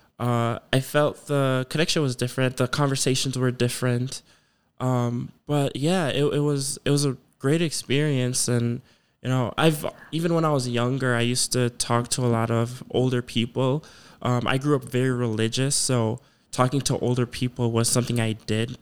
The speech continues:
pretty frequently. Um, but I felt it, that experience did help me when, um, you know, going through intergenerational dating, as in the fact that I feel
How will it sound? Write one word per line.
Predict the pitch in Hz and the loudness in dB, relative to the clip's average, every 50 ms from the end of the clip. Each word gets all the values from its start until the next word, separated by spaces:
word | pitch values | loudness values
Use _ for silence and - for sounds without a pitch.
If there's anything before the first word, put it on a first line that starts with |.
| _ - | _ -12
pretty | - - 123 120 | -4 -4 -4 -2
frequently. | 117 - - - 131 135 135 - 135 123 120 113 117 113 117 120 - _ _ _ _ _ _ _ _ _ - | -4 -4 -2 0 0 0 0 0 -2 -4 -2 -2 -4 -6 -6 -8 -10 _ _ _ _ _ _ _ _ _ -6
Um, | 120 123 120 117 117 113 - | -2 0 0 0 -2 -4 -4
but | - 135 135 131 - - | -2 0 0 0 0 -2
I | - 131 131 | 0 0 -2
felt | 127 - - - 135 135 135 135 135 - - - - _ - | -2 -4 -6 -4 -2 0 0 0 -2 -4 -6 -10 -8 _ -2
it, | 131 127 123 117 - - - _ _ _ _ _ _ _ _ _ _ _ - | 0 0 0 0 -2 -6 -12 _ _ _ _ _ _ _ _ _ _ _ 0
that | 151 147 151 | 2 2 2
experience | 151 - - - - 156 151 147 131 123 | 2 0 -4 -4 0 0 2 2 0 -2
did | - - 139 139 135 131 | -2 2 4 4 4 2
help | - - 131 131 131 - - | 0 -2 0 0 0 0 0
me | 131 123 117 113 120 131 - _ _ _ _ _ _ _ _ | 0 -2 -2 -2 -4 -6 -10 _ _ _ _ _ _ _ _
when, | 123 127 131 123 123 120 120 113 - - | -4 -2 0 0 0 0 -2 -4 -4 -2
um, | 120 120 117 113 113 117 120 123 - _ _ _ _ _ | 0 0 2 2 0 -2 -4 -8 -12 _ _ _ _ _
you | - 127 | -4 -2
know, | 123 120 | 0 0
going | 117 - 127 123 123 | 0 0 0 0 0
through | - 139 127 107 - _ _ _ _ _ _ - | 0 -2 -4 -4 -4 _ _ _ _ _ _ -2
intergenerational | 127 127 131 123 - - - 135 131 127 127 120 - 127 123 120 120 123 120 - - 131 120 113 113 | 0 0 0 0 -2 0 0 0 0 0 0 0 0 0 2 2 2 2 0 0 0 0 0 -2 -2
dating, | - 139 156 170 170 165 139 131 | 0 0 0 2 0 0 0 0
as | 110 113 120 123 | 0 0 0 -2
in | 117 | -4
the | 113 | -4
fact | - - - 123 117 123 - - | -6 -4 -2 0 0 -2 -2 -2
that | - 120 117 113 - _ - - _ _ _ _ _ - | -2 -2 -2 -2 -4 _ -18 -20 _ _ _ _ _ -4
I | - | -4
feel | 143 - 156 156 147 151 131 104 - | -4 -2 0 0 2 2 0 -2 -6